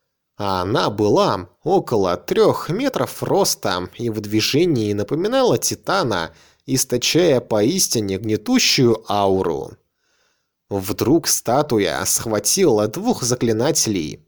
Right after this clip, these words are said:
и поднесла к лицу. Её каменный рот, казалось, открылся и тут же закрылся, и мечи заклинателей со звоном упали на землю, а их головы безжизненно повисли.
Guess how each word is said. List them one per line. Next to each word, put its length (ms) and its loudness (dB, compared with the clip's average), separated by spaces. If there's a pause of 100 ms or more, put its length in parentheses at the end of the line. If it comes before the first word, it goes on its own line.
и 100 -4
поднесла 680 -2
к 100 -8
лицу. 640 0 (840)
Её 580 2
каменный 600 0
рот, 300 2
казалось, 680 0
открылся 880 0 (140)
и 140 -2
тут 340 -2
же 160 2
закрылся, 920 0 (460)
и 100 -2
мечи 380 0
заклинателей 800 0
со 160 0
звоном 540 0
упали 320 0
на 160 2
землю, 640 0 (380)
а 140 -4
их 280 -6
головы 840 0
безжизненно 960 0
повисли. 760 -2